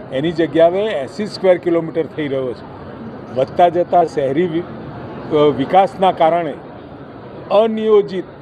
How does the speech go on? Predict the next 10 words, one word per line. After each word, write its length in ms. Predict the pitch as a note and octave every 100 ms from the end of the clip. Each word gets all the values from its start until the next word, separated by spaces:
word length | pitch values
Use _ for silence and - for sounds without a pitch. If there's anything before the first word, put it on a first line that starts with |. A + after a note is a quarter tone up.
| C#3+
વિકાસ 420 | C#3 - G#3 G3+ F#3+
ન 120 | F3+
થાય 300 | E3+ D#3 D3 C3
એની 240 | D3+ A3+
ચિંતા 420 | - F#3+ E3+ F3+
કરી 300 | E3 E3 D3 G#2+ - -
અને 160 | C#3 D#3
આ 480 | D#3+ D#3 D#3+ D#3+ D#3+ C3 B2+
મહાનગરપાલિકાનો 1160 | A#2+ D#3 E3+ D#3 D#3+ - C#3+ D3 D#3 D#3 E3
નિર્ણય 420 | D3+ C3+ D#3+ F#3